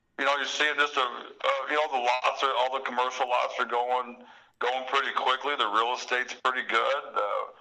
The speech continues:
you know, I'm sure they're gonna have to build some more apartment complexes with all the future, you know, plants coming online and just everything else. So, you know, and, and, and it's, it's just a good, you know,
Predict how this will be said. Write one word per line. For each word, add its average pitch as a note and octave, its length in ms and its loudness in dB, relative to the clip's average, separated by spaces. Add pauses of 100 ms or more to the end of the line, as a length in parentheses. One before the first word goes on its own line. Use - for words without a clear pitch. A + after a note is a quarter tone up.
(560)
you A#2 80 -4
know, A#2+ 160 2
I'm A#2 80 -6
sure B2+ 240 2
they're B2 80 4
gonna A#2+ 160 4
have B2 240 4
to - 0 -
build A#2+ 320 -2
some B2+ 160 -4
more B2 200 2
apartment B2 440 0
complexes B2+ 760 2
with A2+ 200 -4
all A2+ 160 0
the A2 160 -8
future, A#2+ 640 0 (100)
you A#2 60 -4
know, A2+ 240 0
plants A#2+ 480 0
coming B2 240 2
online A#2+ 640 2
and G2+ 180 -10
just A2 460 -6
everything A#2+ 400 -2
else. C3 340 2
So, A#2+ 80 0 (920)
you - 80 2
know, F3+ 140 2 (100)
and, E3+ 80 4 (120)
and, E3+ 100 2
and E3 340 4
it's, D#3+ 200 -2
it's D3+ 140 2
just F#3 160 2
a B2+ 180 2
good, C3 220 2 (360)
you B2 80 -2
know, A#2+ 160 2